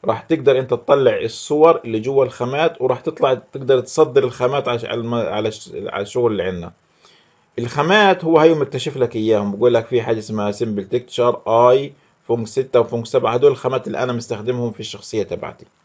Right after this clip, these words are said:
علشان اصدر المجسم، اللي عشان اصدر الصور او التكتشر اللي انا مستخدمهم في الخامات والخامات ذات نفسهم، بدي اعمل مجلد احطهم فيه.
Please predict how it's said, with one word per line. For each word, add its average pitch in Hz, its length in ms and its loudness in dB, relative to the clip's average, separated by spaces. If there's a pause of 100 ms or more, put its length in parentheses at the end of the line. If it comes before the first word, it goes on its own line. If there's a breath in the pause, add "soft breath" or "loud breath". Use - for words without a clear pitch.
(580 soft breath)
علشان 139 380 4
اصدر 139 680 2
المجسم، 107 760 -6 (120)
اللي 95 140 -6
عشان 101 260 -6
اصدر 107 480 -2
الصور 110 580 0 (380 soft breath)
او 107 120 2
التكتشر 113 540 -4
اللي 87 160 -4
انا 113 120 -2
مستخدمهم 110 580 -8
في - 80 -18
الخامات 104 520 -6
والخامات 127 380 0
ذات 131 180 -2
نفسهم، 156 440 -6 (360 soft breath)
بدي 170 180 2
اعمل 180 200 2
مجلد 156 380 4
احطهم 123 360 -6
فيه. 95 260 -12